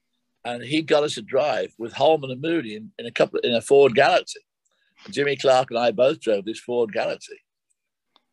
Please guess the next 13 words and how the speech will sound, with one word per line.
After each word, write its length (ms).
Well, 140
I 40
mean, 160
I 140
averaged, 360
like, 180
a 60
hundred 260
and 80
fifty 320
mile 220
an 60
hour. 240